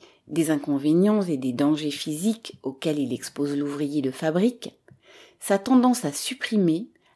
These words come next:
à déplacer le travailleur s'y réalise avec beaucoup plus d'intensité et sans contre-coup. Dans les comtés de Suffolk et de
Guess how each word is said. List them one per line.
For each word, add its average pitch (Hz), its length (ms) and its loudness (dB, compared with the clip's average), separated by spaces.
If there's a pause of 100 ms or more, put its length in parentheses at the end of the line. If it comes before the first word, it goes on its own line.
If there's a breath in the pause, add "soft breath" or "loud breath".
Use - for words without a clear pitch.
à 160 100 2
déplacer 208 600 2
le 180 100 2
travailleur 139 760 -4 (380 soft breath)
s'y - 220 2
réalise 220 480 6
avec 147 280 0
beaucoup 240 360 -2
plus - 180 -4
d'intensité 147 800 -2 (380)
et 139 60 0
sans 240 280 4
contre-coup. - 600 -8 (2000)
Dans 139 180 4
les 135 120 6
comtés 143 320 -4
de 139 120 -2
Suffolk 262 680 -2
et 175 60 -2
de - 120 -12